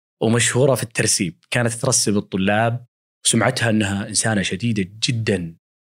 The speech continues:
وما عندها أي تسامح مع أي خلل أو نقص داخل المحاضرة. وكان يعني بالإمكان أني أخذها في المستوى الأول، في المستوى الثاني، إلا أني أجلها دائما،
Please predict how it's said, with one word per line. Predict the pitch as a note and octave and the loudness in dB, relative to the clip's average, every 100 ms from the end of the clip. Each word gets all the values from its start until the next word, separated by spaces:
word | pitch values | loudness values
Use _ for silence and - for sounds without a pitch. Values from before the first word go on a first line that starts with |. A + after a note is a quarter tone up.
| _ _ | _ _
وما | F#2 A#2 | 0 2
عندها | A#2 C3+ A#2 G2+ G#2+ - | 4 2 2 0 -2 -2
أي | B2 C#3 C3+ C3+ C3 _ - | 0 2 4 2 0 _ -6
تسامح | A2 A2+ A2 A2 G#2 - | -2 0 2 2 0 -2
مع | E2+ E2+ | -2 -2
أي | A#2 A2 | -2 -2
خلل | F#2+ G#2+ G2+ G2 - | -2 -2 0 -2 -2
أو | G2+ | -2
نقص | F#2 F#2 - | -2 -2 -2
داخل | G2 F2 - F2 F2 _ _ _ _ A#2+ | -2 -4 -4 -6 -6 _ _ _ _ 0
المحاضرة. | G#2 - - D#2+ - - | 2 2 0 -2 -10 -4
وكان | E3+ E3+ A#3+ G#3+ B3+ A#3+ _ _ _ _ | 0 2 4 4 2 -2 _ _ _ _
يعني | D#3+ C3+ E3 | 2 4 4
بالإمكان | F3+ B3+ G3 G3 E3+ | 4 4 4 2 2
أني | F#3 E3+ D3+ | 4 4 2
أخذها | D#3+ C3+ C#3 | 2 2 2
في | |
المستوى | B2+ G#2+ - F#2 | 2 2 2 2
الأول، | F2+ A#2+ A2+ A2+ A#2 | 2 4 4 2 -2
في | F2 | -4
المستوى | F#2 F2 F2 D#2+ | -2 -2 -2 -4
الثاني، | - A#2+ A2 G#2+ A#2 - _ _ _ - | -2 0 2 2 0 -6 _ _ _ 2
إلا | G3 F#3+ | 4 6
أني | F3+ E3 | 6 4
أجلها | C#3 B2+ A#2+ G2+ | 4 2 2 2
دائما، | A#2 B2+ G2 F#2+ B2 D#3 | 2 2 2 2 2 0